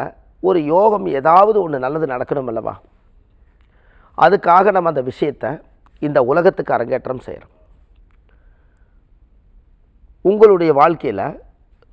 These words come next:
பின்னாடி இடம் வாங்குறது, வீடு வாசல் கட்டுறது, தொழில்துறை அமைக்கிறது,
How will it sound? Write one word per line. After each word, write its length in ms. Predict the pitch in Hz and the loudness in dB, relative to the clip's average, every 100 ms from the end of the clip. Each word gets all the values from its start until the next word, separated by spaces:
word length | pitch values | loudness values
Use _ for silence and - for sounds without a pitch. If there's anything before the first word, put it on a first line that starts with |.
| - | -2
பின்னாடி 460 | 180 214 190 143 139 - 135 | 2 2 2 0 -8 -4 0
இடம் 220 | 151 170 | 0 0
வாங்குறது, 360 | 151 127 120 139 143 | -2 -2 -4 -4 -4
வீடு 160 | 170 156 | -4 -4
வாசல் 280 | 135 139 127 | -4 -4 -6
கட்டுறது, 360 | 120 123 107 131 - _ _ _ _ - | -8 -8 -8 -10 -12 _ _ _ _ -2
தொழில்துறை 520 | 160 190 190 160 147 131 | 2 4 2 0 0 0
அமைக்கிறது, 420 | 123 117 110 117 | -2 -6 -4 -4